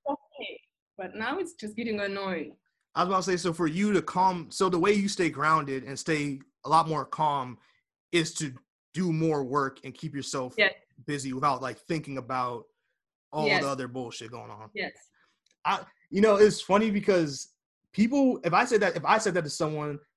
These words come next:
Speaker 2: they'd call me a workaholic. If I said that to someone, 'cause for me,
Speaker 1: Oh,
Speaker 2: it's the
Speaker 1: all my
Speaker 2: same.
Speaker 1: friends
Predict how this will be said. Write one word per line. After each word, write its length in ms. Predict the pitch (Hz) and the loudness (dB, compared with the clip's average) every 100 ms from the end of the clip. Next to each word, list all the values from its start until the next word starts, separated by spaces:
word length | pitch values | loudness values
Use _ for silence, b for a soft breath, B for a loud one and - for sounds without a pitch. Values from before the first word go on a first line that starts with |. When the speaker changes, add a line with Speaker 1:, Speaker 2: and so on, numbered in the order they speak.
| - | 2
Speaker 2:
they'd 160 | 170 | 2
call 180 | 175 175 | 4 0
me 120 | 160 | 0
a 40 | 131 | -2
workaholic. 540 | 135 120 127 113 104 _ _ 131 | -6 -6 -6 -6 -8 _ _ -14
If 100 | 123 | -2
I 220 | 151 160 | 2 2
said 160 | 160 139 | 2 -6
that 120 | 131 | -8
to 60 | 120 | -10
someone, 320 | - 113 110 | -14 -14 -14
'cause 220 | 127 123 - - - | -12 -12 -14 -10 -2
for 100 | 165 | 4
me, 80 | |
Speaker 1:
Oh, 40 | 190 | 6
Speaker 2:
it's 100 | - | 6
the 60 | 247 | 4
Speaker 1:
all 100 | 349 | 4
my 80 | |
Speaker 2:
same. 160 | 571 - | 4 4
Speaker 1:
friends 200 | 330 | 2